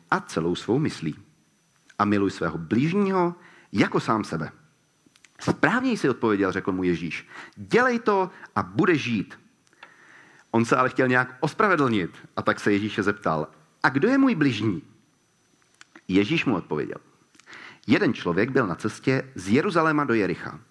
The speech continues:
přepaden lupiči. Obrali ho, zbili, nechali ho tam ležet polomrtvého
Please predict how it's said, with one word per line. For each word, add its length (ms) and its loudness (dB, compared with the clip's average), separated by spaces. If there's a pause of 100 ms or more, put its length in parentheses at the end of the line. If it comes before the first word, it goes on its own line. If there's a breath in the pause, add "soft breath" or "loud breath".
přepaden 600 0
lupiči. 540 0 (720 loud breath)
Obrali 400 2
ho, 240 -6 (120)
zbili, 640 -4 (480 loud breath)
nechali 340 2
ho 100 0
tam 160 0
ležet 240 -2
polomrtvého 800 -4